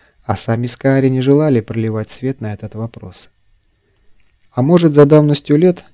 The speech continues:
они и сами про это забыли. Скаари были старше человечества на пару тысячелетий,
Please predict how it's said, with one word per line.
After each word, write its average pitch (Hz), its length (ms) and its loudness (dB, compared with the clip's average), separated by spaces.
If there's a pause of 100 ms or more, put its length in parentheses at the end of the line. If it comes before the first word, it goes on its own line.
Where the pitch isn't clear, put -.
они 131 300 -4
и 110 40 -4
сами 113 340 -6
про 110 180 -8
это 107 220 -10
забыли. 107 480 -8 (1040)
Скаари 190 400 0
были 170 200 4
старше 160 420 -4
человечества 143 840 -2
на 120 160 -4
пару 117 300 -6
тысячелетий, 117 880 -6